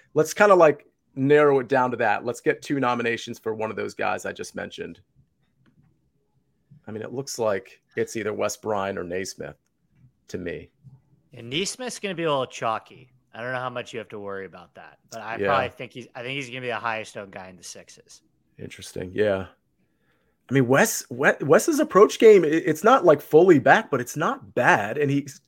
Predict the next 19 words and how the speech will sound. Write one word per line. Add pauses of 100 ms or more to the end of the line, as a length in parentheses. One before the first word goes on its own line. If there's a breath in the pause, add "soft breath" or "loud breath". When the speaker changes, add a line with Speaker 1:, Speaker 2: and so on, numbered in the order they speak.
Speaker 2:
Hmm.
Speaker 1:
clearly
comfortable
here (240 loud breath)
fighting.
You
know,
he's
on (300 soft breath)
conditional
status.
I
mean,
he's
still
fighting
for
his
card.